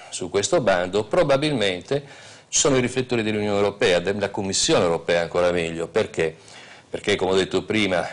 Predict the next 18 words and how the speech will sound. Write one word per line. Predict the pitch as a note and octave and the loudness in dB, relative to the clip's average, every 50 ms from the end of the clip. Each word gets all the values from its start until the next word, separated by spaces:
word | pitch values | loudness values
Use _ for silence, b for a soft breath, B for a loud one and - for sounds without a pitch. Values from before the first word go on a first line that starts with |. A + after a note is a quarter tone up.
| B B B | B B B
c'è | - - E2+ | -6 -6 -6
il | - | -4
pericolo | - G2 G2 F#2 G2 F2+ | -4 -4 -4 -2 -2 -2
degli | F2 F2+ F2 | 0 0 0
aiuti | F2 F2 F2 F#2 D#3 | 0 -2 -4 -4 -4
di | E3 D3+ | -4 -2
Stato | - - C3+ A#2+ G#2+ - B2 A2+ - - | 0 2 2 2 2 0 -2 -2 -4 -6
e | - - - | -12 -14 -10
poi | - G3+ G#3 D#3+ | -10 -8 -8 -10
perché | - - - - A2 A2 | -12 -14 -10 -4 0 0
è | G#2+ | 0
un | F#2+ F2+ F2+ | 0 0 0
bando | G#2+ A#2 A2 F#2 F2 F#2+ | 0 0 0 2 2 2
anche | G2 F#2+ F#2+ - F2 | 0 0 0 -4 -6
abbastanza | E2+ F2 E2+ - - F#2+ F2 E2+ - F2+ | -4 -4 -4 -4 -2 -4 -4 -2 -4 -4
sconclusionato. | - - F#2+ F2 - F2 E2+ E2+ G2+ G#2+ B2 B2+ G#2 E2 - - F2 E2+ | -4 -6 -8 -8 -10 -10 -8 -6 -4 -2 0 0 0 0 -2 -4 -6 -2
Basti | F#2 G#2+ G2+ - - | 0 0 0 0 -2
immaginare | A2 A2 A2 A2 G#2 A2+ B2 A#2+ G#2+ F2+ E2+ E2+ D#2+ D#2+ | -4 -4 -4 -4 -4 -4 -2 -2 -2 -2 -2 -4 -8 -12